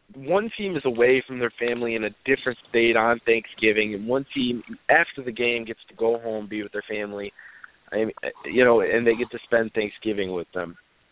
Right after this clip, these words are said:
Uh, plus, you got Tony Romo back. You got Dez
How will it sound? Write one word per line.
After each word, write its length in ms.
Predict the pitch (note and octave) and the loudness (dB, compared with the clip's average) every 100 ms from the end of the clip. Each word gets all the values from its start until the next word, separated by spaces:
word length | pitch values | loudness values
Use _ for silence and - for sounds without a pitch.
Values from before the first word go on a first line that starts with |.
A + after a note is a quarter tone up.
| _ - | _ 2
Uh, 260 | A2 G#2+ - - - | 6 6 2 -4 0
plus, 140 | E3 - | 0 0
you 120 | C3+ | 0
got 100 | B2+ - | 0 0
Tony 260 | B2 A#2 A2 | -2 -2 0
Romo 380 | G#2+ G#2+ G2+ | 0 0 -2
back. 220 | F#2+ F#2 F#2 | -2 -2 -2
You 140 | G#2+ G#2 | -8 -2
got 260 | A2 G#2+ | 0 0
Dez 220 | G2+ F#2+ | 0 -2